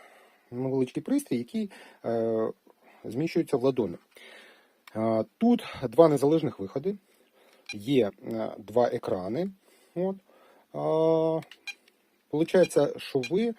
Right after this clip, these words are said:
можете на кожен із, е, виводів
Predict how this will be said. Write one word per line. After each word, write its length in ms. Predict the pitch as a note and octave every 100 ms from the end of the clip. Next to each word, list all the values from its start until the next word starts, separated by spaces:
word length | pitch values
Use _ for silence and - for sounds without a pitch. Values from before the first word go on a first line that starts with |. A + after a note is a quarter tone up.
| - - -
можете 440 | C#3+ B2 A#2 A2+ -
на 360 | B2 B2+ A#2+ -
кожен 460 | D#3 C#3 A2+ A2 -
із, 340 | B2+ A2+ G#2
е, 380 | A2 G#2+ G#2+ G#2 G2 A#2
виводів 520 | G#2+ A2+ C3+ G#3 B3+